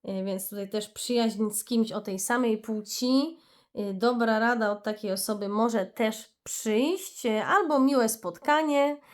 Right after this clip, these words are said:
e, też jeżeli nie dobra rada.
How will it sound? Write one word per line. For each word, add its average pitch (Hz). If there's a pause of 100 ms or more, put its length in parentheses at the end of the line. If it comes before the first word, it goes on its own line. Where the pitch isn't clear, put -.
(380)
e, 214
też 240
jeżeli 226
nie 226
dobra 214
rada. 214